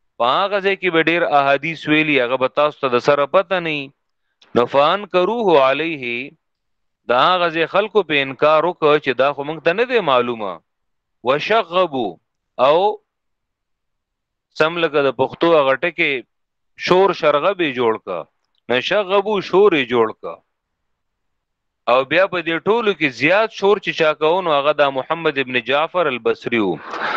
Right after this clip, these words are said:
واکثر محمد ابن جعفر من الشغب علیه. واکثر محمد ابن جعفر من الشغب علیه. او په دې ټولو کې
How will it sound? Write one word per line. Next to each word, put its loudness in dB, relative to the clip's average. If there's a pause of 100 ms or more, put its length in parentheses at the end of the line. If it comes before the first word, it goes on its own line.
(220)
واکثر 4
محمد -2
ابن -6
جعفر 0 (840)
من -2
الشغب -2
علیه. -2 (560)
واکثر 2
محمد -6
ابن -4
جعفر -2
من -6
الشغب -2
علیه. -2 (500)
او 4
په -2
دې 0 (120)
ټولو 2
کې -2